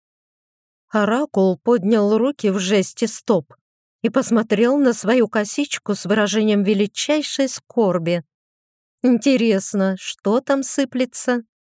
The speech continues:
Я потрепала кончик ещё, и тот закричал: "Не надо, спрашивай". Я тут же приняла деловой вид и поспешила задать вопрос.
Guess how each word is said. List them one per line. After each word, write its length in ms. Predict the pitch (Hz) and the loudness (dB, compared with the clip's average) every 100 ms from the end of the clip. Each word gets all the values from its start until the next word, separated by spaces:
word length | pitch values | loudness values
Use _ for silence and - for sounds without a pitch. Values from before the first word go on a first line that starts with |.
| _ _ _ _ _ _ - | _ _ _ _ _ _ -2
Я 260 | 247 254 233 | 2 2 2
потрепала 600 | 247 - 226 - 220 180 | 0 -2 -4 -2 0 -2
кончик 540 | - 247 285 - 277 | -2 -4 -2 -6 -6
ещё, 420 | 285 - - 196 185 _ _ _ _ _ - | -4 -4 -2 -2 -2 _ _ _ _ _ -6
и 80 | 233 | -2
тот 200 | - 277 | 0 0
закричал: 760 | 180 294 285 285 - 214 180 - _ _ _ _ | 0 -2 -4 -6 -2 -2 -2 -6 _ _ _ _
"Не 220 | 180 170 170 | -2 0 2
надо, 440 | 165 208 165 143 _ _ _ | 2 0 -2 -6 _ _ _
спрашивай". 880 | - - 151 170 226 - 190 165 151 _ _ _ _ _ _ _ _ _ _ | -18 -6 0 0 0 -2 -2 -2 -4 _ _ _ _ _ _ _ _ _ _
Я 280 | - 220 226 | -4 0 0
тут 280 | 226 220 185 | 0 0 0
же 220 | 170 180 | -2 -2
приняла 560 | - 202 208 208 208 190 | -2 0 2 2 0 0
деловой 500 | 175 185 196 190 196 | 0 2 2 2 0
вид 320 | 208 330 - _ _ _ _ | -2 -6 -12 _ _ _ _
и 80 | 254 | -4
поспешила 760 | - 233 - 214 - 269 302 | -4 -4 -4 -4 -2 0 0
задать 440 | 247 240 208 247 226 | 0 0 0 -2 -2
вопрос. 560 | 247 247 180 165 - | -4 -2 -4 -4 -10